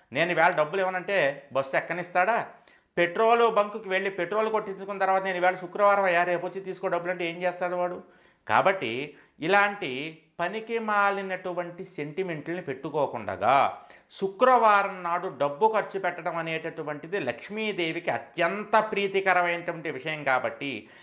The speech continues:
ఆవిడ డ-, మనం డబ్బు ఖర్చు పెడుతూ ఉంటే ఆవిడ సరదాగా తిరిగినట్లుగా ఆవిడ భావిస్తుంది కాబట్టి,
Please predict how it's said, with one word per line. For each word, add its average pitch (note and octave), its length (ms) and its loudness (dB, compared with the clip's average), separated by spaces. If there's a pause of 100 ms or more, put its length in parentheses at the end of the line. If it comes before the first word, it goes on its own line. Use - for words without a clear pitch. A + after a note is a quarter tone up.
(140)
ఆవిడ F3+ 340 4
డ-, C#3 180 -8
మనం E3+ 260 0
డబ్బు C#3+ 240 0
ఖర్చు G3+ 300 0
పెడుతూ G3+ 340 -4
ఉంటే G3 220 -4
ఆవిడ G3 260 4
సరదాగా F#3 540 0
తిరిగినట్లుగా G3 720 -4
ఆవిడ G3 180 2
భావిస్తుంది D#3 560 -4
కాబట్టి, C3 600 -2